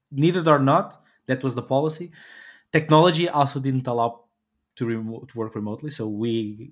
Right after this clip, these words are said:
are very lucky that this last ten years happened. So what we are, think we are, we are going through is a change of a standard, which was already happening. There were already companies moving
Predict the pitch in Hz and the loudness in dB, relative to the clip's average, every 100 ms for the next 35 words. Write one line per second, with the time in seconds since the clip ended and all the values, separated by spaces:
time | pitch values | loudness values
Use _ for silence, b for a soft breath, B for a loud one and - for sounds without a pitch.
0 | - 117 113 117 117 117 117 113 107 - | -8 -6 -2 -2 -2 -6 -6 -8 -8 -10
1 | 120 110 - 113 110 107 110 104 139 160 | -8 -8 -8 -10 -10 -12 -14 -14 -14 -18
2 | _ - 139 135 143 147 139 139 147 139 | _ 0 4 4 4 2 0 -2 -8 -2
3 | 135 127 123 _ - 131 123 120 131 - | 0 0 -4 _ -8 -2 -2 -2 -8 -2
4 | 139 131 123 - 135 123 117 110 113 - | 2 2 0 -2 -2 -2 -6 -10 -10 -4
5 | 131 127 117 113 113 - 123 143 135 143 | -2 -2 -4 -8 -10 -8 -8 -8 -4 -2
6 | 147 156 156 143 139 131 120 120 147 139 | 0 0 2 2 2 0 -2 -4 -6 -4
7 | 127 123 120 120 123 113 117 107 113 113 | -4 -4 -4 -8 -12 -12 -14 -14 -14 -14
8 | 113 | -16